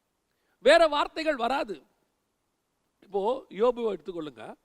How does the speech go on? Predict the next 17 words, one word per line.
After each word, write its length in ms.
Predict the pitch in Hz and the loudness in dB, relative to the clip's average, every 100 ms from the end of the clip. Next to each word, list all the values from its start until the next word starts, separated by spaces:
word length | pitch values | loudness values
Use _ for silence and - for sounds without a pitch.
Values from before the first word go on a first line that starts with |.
| _ _ _ _ _ _ _ _ | _ _ _ _ _ _ _ _
யோபு, 340 | 180 294 320 302 285 - | 0 0 0 -8 -10 -8
வசனம் 320 | 226 277 254 | -6 -6 -6
சொல்லுது, 340 | 220 165 339 247 - _ _ - | -8 -10 -8 -10 -12 _ _ -4
ஒரு 140 | 233 | -4
கன்னிகையின் 460 | 226 262 330 311 262 | -2 -6 -4 -6 -6
மேல் 140 | 277 240 | -10 -10
நோக்கமா 300 | - 240 220 | -10 -10 -8
இருக்கிறார். 460 | 220 254 190 139 _ _ _ _ _ _ - | -8 -8 -10 -10 _ _ _ _ _ _ -14
இப்ப 120 | 226 277 | -2 -2
அவர் 200 | 247 285 | 0 -2
சொல்றாரு, 380 | 359 349 220 233 - _ _ - | 0 2 2 0 -2 _ _ -4
"என் 280 | 247 262 - | -4 -4 -4
கண்களோடு 420 | 277 370 381 370 | -4 -2 0 0
கூட 160 | 349 330 | 0 -6
உடன்படிக்கை 500 | 262 320 330 311 294 | -4 -4 -4 -6 -8
பண்ணின 360 | 240 262 262 240 | -8 -8 -6 -8
நான் 520 | 202 269 - 240 | -4 -4 -2 -4